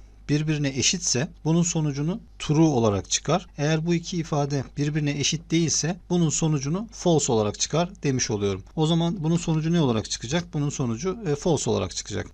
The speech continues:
Gördüğünüz gibi kodu çalıştırdığımda false olarak yazdı. Kısaca şöyle diyelim, beş ikiye eşit mi diye, e, sormanın bir başka yolu. Tabii bunu bir, e, değişken olarak da atayabiliriz. Örneğin şu şekilde yaparsak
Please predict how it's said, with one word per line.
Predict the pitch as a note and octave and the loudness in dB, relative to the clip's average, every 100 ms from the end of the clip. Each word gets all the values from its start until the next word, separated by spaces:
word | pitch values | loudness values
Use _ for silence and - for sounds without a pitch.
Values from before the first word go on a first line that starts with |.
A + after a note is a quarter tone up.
| - - | -8 0
Gördüğünüz | D3 B2 A#2 | 0 2 -2
gibi | A2 B2+ | -2 -4
kodu | D#3+ D3 C3 | -2 -2 0
çalıştırdığımda | - C3+ - A#2 G#2 G#2 A#2+ F3+ - | 0 0 0 -4 -4 -4 -2 -4 -2
false | E3 A#2+ A#2 | -2 0 0
olarak | A2 D#3 D#3 | 0 -2 -2
yazdı. | B2 G2+ G#2+ - | -2 -2 -6 -6
Kısaca | - D#3+ D#3+ F3 | -2 0 2 2
şöyle | - E3+ A#2+ | 2 2 2
diyelim, | A#2 C#3 G3 - | 0 -2 -4 -4
beş | D3 E3 - | 2 2 2
ikiye | - D#3+ E3+ F3 | -2 -2 0 2
eşit | - F3 C#3+ | 0 0 -2
mi | C#3+ F3+ B2+ | -2 -2 -6
diye, | A#2+ D3+ | -2 0
e, | E3+ C#3+ C3 | 0 -2 -4
sormanın | - D3+ C3 A#2+ E3+ G3+ - | 0 2 2 2 0 -4 -6
bir | E3 | -2
başka | D3+ C#3+ - | -2 -2 -2
yolu. | D3 A2 F#2+ - - | 0 0 -2 -8 -6
Tabii | E3+ E3 | -4 -2
bunu | E3+ F#3 F#3 - D#3 | 0 0 -2 -10 -2
bir, | D#3+ F3 - - | 0 0 -2 0
e, | D3 D3 C#3+ C#3 - | 2 4 4 2 -6
değişken | B2+ D3 C#3+ F3 | 2 2 2 2
olarak | D#3 D3+ D#3 - | 2 0 -2 2
da | G#2 - - - | 2 0 -8 -8
atayabiliriz. | A2+ A2 G2 G2 G2+ F3 - - - - | -2 0 0 0 -2 -2 -4 -10 -16 -8
Örneğin | D#3 A2+ B2 C#3+ | -4 -2 -2 -6
şu | - | -6
şekilde | - C3 B2 A#2+ | -6 -6 -4 -2
yaparsak | A#2 B2+ G#2+ - C3 | 0 0 0 0 -6